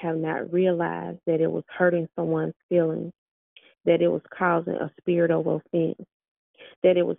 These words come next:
causing division to be present. But today, this day, Father, in the name of Jesus Christ, we make a fresh commitment to live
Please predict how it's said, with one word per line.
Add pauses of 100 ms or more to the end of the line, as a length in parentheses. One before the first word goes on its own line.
(160)
causing
division
to
be
present. (840)
But
today, (440)
this (120)
day, (640)
Father, (460)
in
the
name
of
Jesus
Christ, (500)
we
make
a (140)
fresh (140)
commitment (680)
to
live